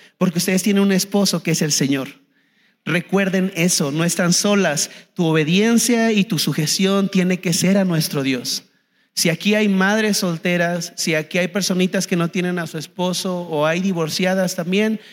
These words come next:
no es como, "¡Uh, libre soy, libre soy". No, no, no, no. Tú tienes al Señor, al cual te sujetas, al cual honras también. Amén.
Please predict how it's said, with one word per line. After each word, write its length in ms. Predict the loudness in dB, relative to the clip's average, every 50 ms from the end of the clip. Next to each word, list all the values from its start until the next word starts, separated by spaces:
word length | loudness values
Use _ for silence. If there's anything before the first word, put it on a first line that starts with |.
| -10 -4
no 120 | -2 -2
es 80 | 0 0
como, 240 | 0 0 0 2 2
"¡Uh, 460 | 2 4 4 4 6 6 4 4 2
libre 360 | 2 0 0 0 0 0 0 0
soy, 520 | 0 0 0 -2 -2 -2 -4 -6 -4 0
libre 340 | 0 2 2 2 0 0 -2
soy". 160 | -2 -2 0
No, 300 | 0 2 0 0 0 -2
no, 240 | -2 0 0 2 2
no, 200 | 4 4 2 2
no. 240 | 2 2 0 -2 -6 -10 -18 -20 -20 -20 -20 _ _ _ _ _ _ _ _
Tú 120 | -2 -2
tienes 460 | 2 2 2 2 2 2 2 2 2 2
al 100 | 0 0
Señor, 500 | 0 -2 0 0 0 0 -2 -2 -4 -8 _
al 200 | -4 -4 -4 -2
cual 200 | 0 0 0 2
te 140 | 2 2 2
sujetas, 600 | 2 2 0 0 -2 -2 -2 -4 -6 -6 -6 -8 -6
al 240 | -4 -4 -4 -2 -2
cual 320 | -2 0 0 0 -2 -4 -4 -2
honras 500 | 0 0 0 2 0 0 0 0 -2 -2
también. 460 | -2 0 0 0 0 0 -2 -4 -2
Amén. 640 | 0 2 2 4 4 2 0 -2 -4 -8 -14 -16